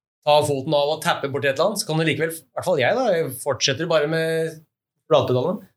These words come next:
mens de jeg kjenner som kjører med klikk, i det de må ha foten av og tappe et eller annet, så går det resten, <laughs> stort sett. <laughs> Fordi,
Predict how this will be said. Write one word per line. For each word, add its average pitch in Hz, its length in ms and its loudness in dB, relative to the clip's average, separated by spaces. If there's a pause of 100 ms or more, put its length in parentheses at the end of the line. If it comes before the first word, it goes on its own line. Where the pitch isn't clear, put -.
(140)
mens 165 160 0
de 160 80 0
jeg 165 100 0
kjenner 143 180 2
som 156 240 -2
kjører 151 240 -2
med 156 140 -2
klikk, 175 260 -2 (460)
i 165 100 0
det 147 160 4
de 151 100 0 (840)
må 165 140 4
ha 160 100 4
foten 151 240 -2
av 143 140 0
og 147 60 -2
tappe 139 180 0
et 123 80 -2
eller 156 160 0
annet, - 120 -16 (520)
så 190 160 6
går 120 320 0
det 139 160 2
resten, 143 380 2 (240)
<laughs> - 280 0
stort 175 220 4
sett. - 220 -2 (800)
<laughs> - 760 -6
Fordi, 170 180 0